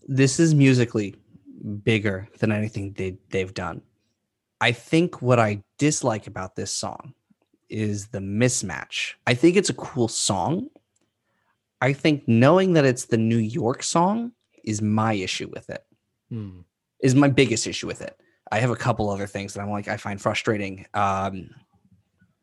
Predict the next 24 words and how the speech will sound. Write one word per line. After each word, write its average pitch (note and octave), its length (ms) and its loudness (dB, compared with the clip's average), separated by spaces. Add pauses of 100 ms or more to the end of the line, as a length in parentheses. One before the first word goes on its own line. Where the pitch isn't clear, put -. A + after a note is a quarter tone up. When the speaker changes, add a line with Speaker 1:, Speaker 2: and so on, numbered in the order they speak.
(1000)
Speaker 1:
and C#3 80 2
there F3+ 100 6
are A#3 60 2
things B3+ 240 2
I B3+ 80 4
do D4+ 160 8
like G2 380 2
in G#2+ 100 -6
the G2 80 -6
lyrics, F#2+ 320 -6
but - 260 -4
mo-, A#2+ 320 0
a A2 220 -2
lot A2 180 -2
of G#2 80 -6
it G#2 40 -4
I G2+ 60 -6
don't. G2+ 220 -8 (220)
But A#2+ 280 6 (360)
one C3+ 180 4
of C#3 80 4
the D3 40 6
things B2 120 2
I, G2 160 -4